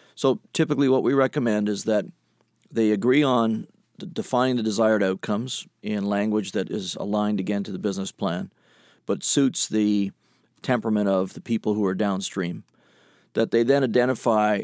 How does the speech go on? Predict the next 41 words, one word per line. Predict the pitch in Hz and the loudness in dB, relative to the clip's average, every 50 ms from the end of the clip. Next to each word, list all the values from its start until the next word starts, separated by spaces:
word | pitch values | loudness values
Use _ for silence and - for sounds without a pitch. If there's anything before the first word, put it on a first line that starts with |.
| - _ - - | -6 _ -10 -2
who | - 165 180 | 2 2 4
are | 190 160 | 4 4
the | 120 | 2
stakeholders | 104 - - 117 110 123 117 - 117 113 107 101 104 101 101 98 98 - - - - - - _ | 0 -2 0 2 2 2 0 0 0 0 2 2 2 0 -2 -2 -4 -6 -8 -8 -10 -12 -10 _
that | - 117 104 104 | -4 -4 -2 -2
will | 104 110 107 | -2 0 2
most | 110 117 127 127 117 - - - | 2 2 2 2 0 -2 -2 0
benefit | 117 113 120 117 - 113 95 - | 2 2 2 0 -2 -4 -6 -6
from | - - 107 104 101 98 95 92 - - _ _ - | -6 -4 -2 -2 -2 -2 -4 -8 -12 -20 _ _ -10
the | - 107 104 | -4 -4 -4
achievement | 101 - - 143 139 131 127 117 | -4 -2 0 0 2 2 2 0
of | 104 95 | 0 0
these | 104 101 | 0 -2
desired | 90 - 95 98 104 98 95 92 92 | -2 -4 -4 -2 0 0 0 0 -2
outcomes. | 82 87 - - - - 110 101 - - _ _ _ _ _ _ _ _ _ _ _ _ _ - | -4 -4 -6 -8 -10 -12 -10 -12 -16 -18 _ _ _ _ _ _ _ _ _ _ _ _ _ -2
And | 113 110 | 2 4
that | 214 254 240 | 4 6 6
exercise | 214 - - - 131 - 131 120 120 113 98 | 4 2 0 -2 -2 0 2 4 4 4 2
is | 98 95 92 | 0 -2 -6
a | |
powerful | 85 - - 107 110 110 104 - 101 - | -6 -2 0 2 2 2 0 -2 -6 -8
one | 95 98 98 95 | -6 -6 -6 -6
because | 101 - - 110 98 - - _ _ _ - - - _ - | -8 -6 -4 -6 -6 -6 -8 _ _ _ -20 -20 -20 _ -10
they | 143 | -8
start | - - 175 196 185 - | -2 2 2 2 4 4
to | 170 | 2
identify | 139 117 123 123 127 123 - - 120 113 110 | 4 4 4 4 4 2 2 2 2 2 2
who | 110 113 110 110 | 2 2 2 2
are | 110 | 2
the | 98 | 0
potential | - - - - 113 107 98 - 101 - - | -2 -8 -6 -4 -4 -4 -2 -4 -6 -4 0
allies | - 110 117 120 113 107 107 104 104 104 104 101 98 - - - - _ - | 2 2 4 4 4 2 2 0 0 -2 -4 -4 -6 -6 -8 -8 -10 _ -6
or | - 104 104 101 104 104 101 - - | -4 -2 0 0 2 0 0 -2 -2
enemies, | 92 117 160 175 120 - - - - - - _ _ _ _ _ _ _ _ _ _ _ - | -2 -2 0 0 0 -2 -4 -6 -10 -12 -14 _ _ _ _ _ _ _ _ _ _ _ -10
uh, | - 90 92 90 - | -6 -6 -4 -4 -4
as | - 110 113 113 101 87 | -2 -2 0 -2 -2 0
this | 110 110 107 104 - - - - - - - | 0 0 0 0 -2 -4 -6 -6 -8 -10 -8
initiative | - 110 113 113 - - 127 107 98 95 | -4 -2 -2 -2 0 0 0 0 0 0
moves, | 101 101 98 95 95 - - - | 0 0 0 0 -2 -4 -6 -4
moves | 107 107 104 98 - | -2 -2 -2 -2 -2
forward. | - - 151 160 143 101 - - - | 0 2 2 2 2 2 0 -4 -8